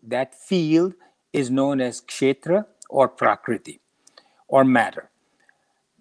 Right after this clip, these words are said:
That matter is what has those three qualities. Purusha, spirit, life, consciousness, God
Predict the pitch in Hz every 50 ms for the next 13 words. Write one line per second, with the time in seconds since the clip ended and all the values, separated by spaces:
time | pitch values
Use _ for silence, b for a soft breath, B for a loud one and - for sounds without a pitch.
0 | 160 - 175 202 240 277 - - 151 139 131 131 131 151 190 233 269 262 - 151
1 | 120 101 - _ - 135 123 113 117 131 131 127 - - 131 127 120 117 107 120
2 | 113 110 101 _ - - 120 110 104 _ - - 110 104 87 82 - - - -
3 | - - _ _ _ _ b b b b b b b _ _ _ _ _ _ _
4 | _ _ _ _ _ _ _ _ _ _ _ - 202 202 214 220 196 - - -
5 | 123 101 - - _ _ _ _ _ _ _ - - - - - 196 190 151 127
6 | - - - - _ _ _ _ _ _ _ _ _ - 123 123 131 147 151 151
7 | 139 110 - - - - - _ _ _ _ _ _ _ _ - - - 156 165
8 | 170 - - - 127 - - - 117 92 - - - - _ _ _ _ _ _
9 | _ - 131 139 139 135 123 110 92 -